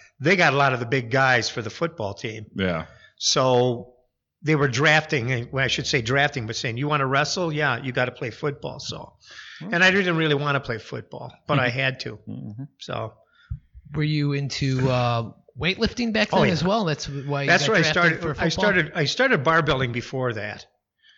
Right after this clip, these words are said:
Speaker 1: And, uh,
Speaker 2: Was that something that you could do in high school?
Speaker 1: Yeah, well, the, McCullough was a coach that was way ab-, way f-, ahead of his time.
Speaker 2: Yeah.
Speaker 1: So we were weight training. He had a lot of champion wrestlers.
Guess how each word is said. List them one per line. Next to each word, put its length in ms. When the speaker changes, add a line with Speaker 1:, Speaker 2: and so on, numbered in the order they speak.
Speaker 1:
And, 300
uh, 100
Speaker 2:
Was 160
that 140
something 200
that 140
you 100
could 100
do 100
in 60
high 120
school? 360
Speaker 1:
Yeah, 360
well, 200
the, 60
McCullough 440
was 160
a 60
coach 360
that 100
was 140
way 240
ab-, 200
way 200
f-, 120
ahead 280
of 80
his 160
time. 380
Speaker 2:
Yeah. 200
Speaker 1:
So 180
we 180
were 120
weight 260
training. 360
He 140
had 120
a 40
lot 280
of 60
champion 500
wrestlers. 640